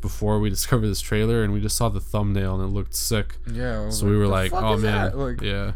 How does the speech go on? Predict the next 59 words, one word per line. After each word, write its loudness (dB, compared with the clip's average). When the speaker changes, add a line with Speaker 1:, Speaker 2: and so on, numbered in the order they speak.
Speaker 2:
and -2
it -4
said -4
twenty -2
eighteen, -2
so -4
I -2
was -2
like, -4
"Yo." -2
Speaker 1:
Oh, -2
yeah. -2
Speaker 2:
And 0
this, -4
this -10
trailer -6
came -4
out -6
January, -6
Speaker 1:
Mm-hmm. -4
Speaker 2:
so -6
it's -6
probably -4
gonna -6
be, -8
I -8
would -6
say, -6
by -4
the -8
summertime -8
or -8
the -10
fall -10
time. -10
Speaker 1:
I 0
hope 4
Speaker 2:
Mm. -2
Speaker 1:
so. -2
Speaker 2:
It'll -6
be -4
nice -6
in -10
the -6
Speaker 1:
I'm, -2
Speaker 2:
fall -4
Speaker 1:
I'm, -2
Speaker 2:
time. -6
Speaker 1:
yeah, -4
Speaker 2:
I -6
just -6
don't -2
wanna -4
wait -8
that -10
Speaker 1:
so, -10
Speaker 2:
long. -12
Speaker 1:
me 2
neither. 2